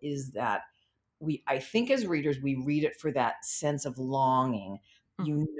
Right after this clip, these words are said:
Speaker 1: know, these people are so right for each other, and they're so much stronger apart than they are on their own. And when you get the happy ending, you have that wonderful sense of completion. But what I found was when I got divorced,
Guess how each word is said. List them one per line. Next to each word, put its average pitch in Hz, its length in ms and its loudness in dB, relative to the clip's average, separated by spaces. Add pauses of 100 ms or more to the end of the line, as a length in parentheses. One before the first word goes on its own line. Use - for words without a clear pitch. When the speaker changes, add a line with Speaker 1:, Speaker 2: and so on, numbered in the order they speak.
(100)
Speaker 1:
know, 147 220 6
these 135 200 0
people 139 260 -4
are 135 40 -2
so 143 540 2
right 135 280 2
for 139 120 -6
each 127 260 -4
other, 123 420 2 (140)
and 123 480 -2
they're 110 140 -4
so - 320 -4
much 143 200 -2
stronger 131 680 -2
apart 117 520 0 (480)
than 139 200 2
they 131 100 0
are 110 220 2
on 117 140 -2
their 123 260 -2
own. 127 480 0 (300)
And 156 180 -2
when 147 160 2
you 139 100 2
get 139 220 -2
the 117 60 -4
happy 127 500 -8
ending, 160 540 0
you 123 120 -2
have 135 240 -2
that - 220 -2
wonderful 160 880 -2
sense 139 520 -4
of - 120 -12
completion. 139 760 -8 (400)
But - 140 -4 (180)
what 151 340 -2
I 135 160 0
found 185 680 0
was 123 440 0
when 139 220 -2
I 131 120 0
got 123 260 -2
divorced, 143 600 -2